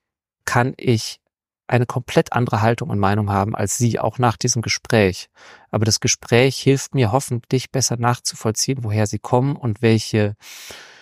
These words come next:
Bedarfe, Nöte, emotionalen Zustände, was auch immer sie zu dem bringen, was sie tun.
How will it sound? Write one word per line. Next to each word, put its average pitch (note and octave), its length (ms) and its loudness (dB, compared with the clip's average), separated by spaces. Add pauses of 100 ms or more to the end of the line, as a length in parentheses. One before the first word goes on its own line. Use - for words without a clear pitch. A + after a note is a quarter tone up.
(360)
Bedarfe, B2+ 480 2
Nöte, A#2 760 2
emotionalen A2+ 720 2
Zustände, A#2+ 500 0
was A#2 160 0
auch B2 80 -4
immer C3+ 220 0
sie B2 120 -2
zu - 140 -4
dem B2+ 260 2
bringen, C3 420 -4
was B2 180 -4
sie C3+ 100 -4
tun. B2+ 320 -6